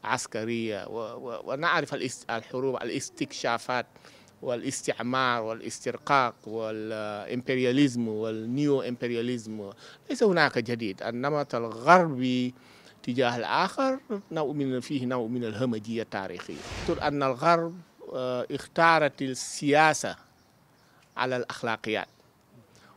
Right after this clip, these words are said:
والمفهوم السياسة politics هو مفهوم خاص. politics لا يعني العدالة. تيك توك له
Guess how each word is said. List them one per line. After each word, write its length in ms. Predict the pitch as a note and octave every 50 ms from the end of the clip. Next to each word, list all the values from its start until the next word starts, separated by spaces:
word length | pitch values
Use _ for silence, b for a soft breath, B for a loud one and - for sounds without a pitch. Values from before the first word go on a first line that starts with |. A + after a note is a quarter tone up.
| B _
والمفهوم 640 | - C#3+ C#3 C#3+ C#3+ C#3 - - A#3 A#3 A#3+ A#3 A3
السياسة 840 | F3+ - - - - D#3+ D#3+ D#3+ E3+ E3+ D#3 D3 - - B2 A2+ - _ _ _ _ _ - -
politics 680 | F3 E3+ D#3 C3 - - F#2+ - - - - - - _ _ _ - -
هو 140 | C3 D3+ E3+
مفهوم 320 | F3 E3+ D#3+ - F#3 F3
خاص. 380 | - - F#3 F3 - - - - -
politics 440 | C#3 C3 C#3 C#3 - A3+ A3 - -
لا 160 | F3+ F#3 G3+ G#3+
يعني 260 | G#3 F3+ D#3 D3+ C3+
العدالة. 540 | A#2+ G2 A2+ B2+ A#2 C3 B2 A2+ G2+ D#2+ - - - - - - - - -
تيك 80 | B3+ - - -
توك 240 | D#3+ D3 C#3+ -
له 300 | B2+ C3+ C3+ C3+ C3+ B2+